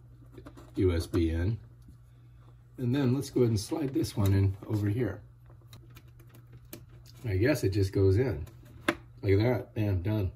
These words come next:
So now we've got two of them in there. Check 'em out. Here they are.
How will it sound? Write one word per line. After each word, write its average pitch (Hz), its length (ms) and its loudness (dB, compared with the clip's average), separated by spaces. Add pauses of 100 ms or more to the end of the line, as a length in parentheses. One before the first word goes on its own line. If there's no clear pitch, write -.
(880)
So - 160 -4
now 117 180 2
we've 107 160 6
got 104 220 0
two 120 240 6
of 95 40 2
them 90 140 0
in 90 120 0
there. 92 220 0 (1300)
Check 110 220 -8
'em 113 120 0
out. 104 240 -4 (1500)
Here 101 140 -6
they 113 160 0
are. 104 260 0